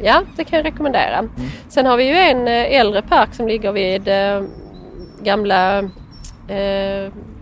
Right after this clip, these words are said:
Speaker 1: Segevång, alltså gamla Östra sjukhuset,
Speaker 2: Mm.
Speaker 1: där, som är ett stort exploateringsområde, men där den här gamla sjukhusparken nu ska bli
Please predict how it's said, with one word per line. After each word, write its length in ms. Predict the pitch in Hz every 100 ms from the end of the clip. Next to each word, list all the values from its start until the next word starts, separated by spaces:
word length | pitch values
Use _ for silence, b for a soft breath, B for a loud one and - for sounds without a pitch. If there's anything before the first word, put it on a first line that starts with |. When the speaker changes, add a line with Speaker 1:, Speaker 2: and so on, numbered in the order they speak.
| - - -
Speaker 1:
Segevång, 920 | - 208 202 214 254 185 196 214 208
alltså 400 | 196 - 208 208
gamla 300 | 196 202 208 -
Östra 240 | 196 214
sjukhuset, 1040 | - 226 285 - 180 190 - - 202 - - B
Speaker 2:
Mm. 120 | 127 B -
Speaker 1:
där, 260 | 208 202 196
som 180 | - 208
är 40 |
ett 60 | 202
stort 320 | - 185 196
exploateringsområde, 1000 | 190 202 190 208 180 180 185 185 185 185
men 120 | 185
där 160 | 180 180
den 140 | 185
här 120 | 196
gamla 280 | 190 190 180
sjukhusparken 1000 | - 226 233 - 170 - 185 - - 311
nu 140 | 254
ska 160 | - -
bli 280 | - -